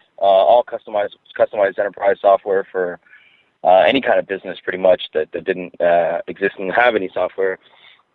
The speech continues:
Uh, first seven companies were failures. Eighth company, um, I borrowed money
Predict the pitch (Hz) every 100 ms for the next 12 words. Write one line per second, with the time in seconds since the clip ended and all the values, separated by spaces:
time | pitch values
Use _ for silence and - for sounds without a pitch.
0 | _ _ _ _ _ - _ - 127 127
1 | 170 - 165 139 156 - 139 131 - 147
2 | 147 135 123 123 131 - 131 123 120 113
3 | - 92 98 95 95 - 104 101 110 107
4 | 104 107